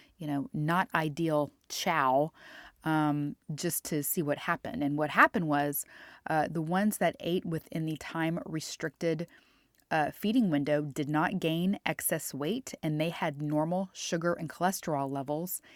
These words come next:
and the other set of mice, uh, did not. And so that's interesting. So, you know, it really goes to show, um, that that timing of when you eat is incredibly impactful.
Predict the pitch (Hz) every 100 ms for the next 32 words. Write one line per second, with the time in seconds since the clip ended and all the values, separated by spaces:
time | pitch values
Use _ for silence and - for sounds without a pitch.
0 | - _ _ 165 160 156 156 - _ 220
1 | 277 262 - 156 143 143 139 165 - -
2 | - _ _ _ - 160 - 156 165 202
3 | - - - - _ _ _ _ _ 165
4 | 156 - 165 151 151 151 147 147 - 156
5 | 156 - - 185 180 - 139 139 - 147
6 | 147 - _ _ - - 175 160 147 -
7 | - 170 165 170 175 190 170 165 - -
8 | 143 151 220 - - - - - 165 165
9 | 160 156 - 151 160 156 - - - _
10 | 160 156 151 - - 226 254 190 143 151
11 | 160 _ _ - 160 165 175 170 - 202
12 | 175 - - 165 - 160 147 - 240 208
13 | 160 139 131 135 - - - -